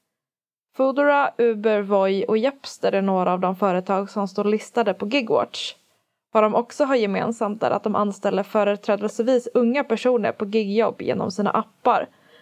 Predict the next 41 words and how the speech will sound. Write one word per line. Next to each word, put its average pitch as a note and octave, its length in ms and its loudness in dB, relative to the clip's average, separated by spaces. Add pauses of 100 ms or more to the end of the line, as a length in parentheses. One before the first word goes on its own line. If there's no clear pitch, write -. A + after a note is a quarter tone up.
(180)
med G#3 160 2
löner G#3+ 380 2
efter G#3 260 -2
bland F#3+ 180 0
annat F#3 240 0
levelsystem G#3 760 0
och F#3 80 -2
betygssättning G3+ 760 -4
från - 180 -6
kunder F#3 340 0
av G3 120 0
de G3 180 -2
som G3 200 -6
utför G#3 380 -2
uppdragen. A#3 720 -2 (840)
Att G#3+ 180 -2
lista A#3+ 440 0
och G3+ 100 -2
granska A#3 420 0
företagen F#3+ 600 0
är F#3 80 0
en F#3 160 -2
del F3+ 320 0
av G3 140 -4
Gigwatch F#3+ 320 -2
arbete. A3 540 -2 (1800)
Vi C4+ 180 2
fortsätter A#3+ 480 0
med G3 220 2
research A#3 580 0
och A3 60 0
att G#3 120 -6
kontakta G#3+ 520 -2
och G#3 80 -4
samverka G#3+ 480 -2
med G3 160 -4
folk - 200 -4
som G#3 160 -4
jobbar G3+ 300 2
inom G3 280 -2
gigekonomin. A#2+ 720 -4